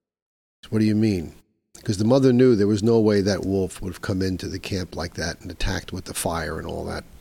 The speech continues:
if there wasn't something wrong with him. She knew that the wolf was rabid. So she said, "We may have to get rid of Old Yeller." He says, "Old Yeller just saved your life.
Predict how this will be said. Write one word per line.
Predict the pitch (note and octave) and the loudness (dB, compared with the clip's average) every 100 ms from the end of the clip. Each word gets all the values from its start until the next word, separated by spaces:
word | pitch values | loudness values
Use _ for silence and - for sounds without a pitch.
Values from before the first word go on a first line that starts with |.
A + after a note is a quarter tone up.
| - - - - - - - - | -20 -18 -20 -20 -20 -20 -12 -6
if | G2 | 0
there | A2 | 2
wasn't | A2+ A2+ | 2 2
something | A#2 G2 G2+ | 0 0 0
wrong | G#2+ G#2 | 2 2
with | F#2 D2 | 0 -4
him. | C#2 | -4
She | G#2+ | -2
knew | G2+ A2+ G#2 | 4 4 4
that | F2+ | 0
the | F#2 | -4
wolf | F2+ F#2+ E2+ - - _ _ - | -2 -2 -4 -12 -20 _ _ -12
was | D2+ F2+ | -10 -8
rabid. | D#2+ D#2 - - - - _ _ _ _ - - _ _ _ _ _ _ _ _ _ _ _ _ _ | -8 -10 -10 -14 -14 -18 _ _ _ _ -20 -20 _ _ _ _ _ _ _ _ _ _ _ _ _
So | - - F2 | -6 -4 -2
she | - G#2 | -4 -4
said, | G2+ F2+ | -2 -2
"We | |
may | F#2 F#2+ | -2 -2
have | F#2 | -4
to | - | -6
get | F2 | -4
rid | F#2 F2+ | -2 -2
of | F2 | -2
Old | F2 | -4
Yeller." | E2+ F#2 D#2 | -2 -4 -6
He | E2+ | -8
says, | - E2+ - - | -8 -8 -8 -6
"Old | - D3+ | -2 0
Yeller | D#3 D#3 | 2 0
just | A#2+ D#3+ - | 2 2 2
saved | E3+ D#3 D3+ | 2 4 6
your | D3 | 6
life. | C3+ - - - | 4 2 0 -8